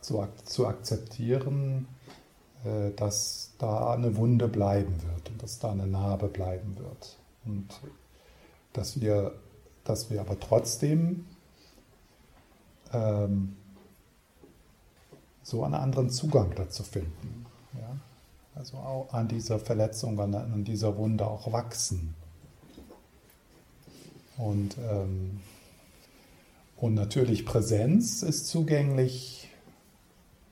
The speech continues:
auch wenn da Wunden sind und Verletzungen.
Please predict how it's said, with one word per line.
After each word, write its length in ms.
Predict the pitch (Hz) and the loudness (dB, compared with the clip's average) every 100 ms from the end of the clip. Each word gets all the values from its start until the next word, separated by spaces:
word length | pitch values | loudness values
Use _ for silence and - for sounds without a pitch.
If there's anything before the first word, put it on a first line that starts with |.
| - - - | -20 -20 -4
auch 220 | 117 110 | -2 2
wenn 180 | 120 110 | 2 4
da 380 | 107 104 101 - - - - | 4 2 0 -4 -12 -14 -2
Wunden 480 | 117 117 120 117 110 | 4 6 6 2 4
sind 320 | 147 120 92 | 6 6 4
und 160 | 90 | -2
Verletzungen. 800 | - 98 - - - 98 98 110 | -2 -4 -4 -8 -8 -8 -8 -10